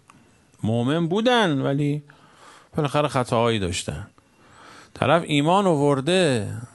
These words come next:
اما مالش مخلوط به حرامه، ایمان آورده ولی زکات نمیده،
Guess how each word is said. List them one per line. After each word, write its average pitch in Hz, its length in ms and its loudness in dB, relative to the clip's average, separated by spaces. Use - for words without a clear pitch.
اما 160 460 0
مالش 156 680 0
مخلوط 117 640 -2
به 87 200 -4
حرامه، 82 640 -2
ایمان 135 400 -2
آورده 135 720 0
ولی 123 280 0
زکات 104 580 -2
نمیده، 90 640 -4